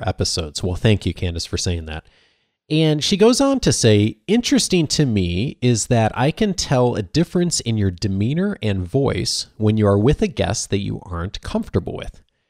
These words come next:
You are less friendly and more serious. Your voice drops and is less animated." And she says, "I'm guessing that," and she names two people here who are past guests.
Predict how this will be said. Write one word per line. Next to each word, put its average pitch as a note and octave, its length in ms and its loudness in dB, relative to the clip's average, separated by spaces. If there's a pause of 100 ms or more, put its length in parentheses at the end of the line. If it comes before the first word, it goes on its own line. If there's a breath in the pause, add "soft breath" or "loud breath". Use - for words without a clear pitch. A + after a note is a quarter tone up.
(140)
You A#2+ 160 2
are G2 140 4
less G#2+ 320 0
friendly F#2+ 480 0
and A2+ 140 0
more F#2+ 220 2
serious. C#3+ 600 0 (400 soft breath)
Your A2 160 4
voice C#3 380 2
drops F#2 420 0
and A#2+ 160 0
is B2 140 2
less F#2+ 260 -2
animated." A#2 560 -2 (800)
And B2+ 380 0
she D3+ 220 2
says, C3+ 360 4
"I'm D3+ 200 0
guessing A3+ 540 2
that," A2 300 4
and A#2 140 0
she C#3 160 2
names D#3+ 540 2
two - 320 0
people D#3+ 400 2
here F#2+ 180 4
who G#2 100 4
are F#2+ 120 4
past A#2+ 340 0
guests. F2 340 -4